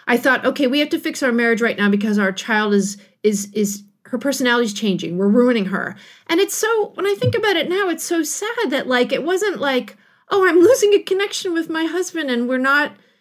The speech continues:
being kind to each other the way we used to be." 'Cause we were just like you guys, like, civil and kind and appreciative of each other. And, and we really didn't fight. I mean, I know that's annoying, but we,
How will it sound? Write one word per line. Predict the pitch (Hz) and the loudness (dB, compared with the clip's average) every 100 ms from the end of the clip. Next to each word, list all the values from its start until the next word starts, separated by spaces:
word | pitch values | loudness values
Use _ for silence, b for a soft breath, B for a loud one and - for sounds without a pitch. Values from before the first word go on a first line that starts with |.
| b b | b b
being | 320 311 | 0 0
kind | - 349 392 392 | -2 0 2 2
to | |
each | 330 294 | 2 2
other | 254 233 | 0 0
the | 247 | 2
way | 254 | 2
we | 240 254 | 0 0
used | 302 349 - | 2 2 -2
to | 247 | -2
be." | 190 208 | 0 -2
'Cause | 208 311 | -2 4
we | 453 | 4
were | 427 - | 4 0
just | - 480 440 | -4 -4 -2
like | 403 392 | 0 2
you | 415 | 2
guys, | 427 339 320 | 0 -2 -2
like, | 277 - b b b b _ _ - | -4 -6 b b b b _ _ -10
civil | - - 523 466 349 262 | -6 2 2 4 4 4
and | 247 240 | 2 -2
kind | - 427 494 440 320 | 0 4 4 4 2
and | 285 254 226 | 2 2 -2
appreciative | 285 - 466 - 349 | -6 -2 0 0 0
of | 294 262 | 0 -4
each | - | -4
other. | 262 220 214 | -2 0 0
And, | 214 240 - | 0 -2 -4
and | 294 285 | -6 -2
we | 330 392 | 2 4
really | 453 508 427 | 6 4 4
didn't | 403 392 - | 2 2 0
fight. | - 440 415 | -4 0 2
I | 269 | 2
mean, | 262 262 262 B B B B B | 0 -2 -4 B B B B B
I | 359 | 0
know | 415 453 | 2 2
that's | 381 | 2
annoying, | 311 370 415 | 2 2 2
but | 285 | 0
we, | 277 | -2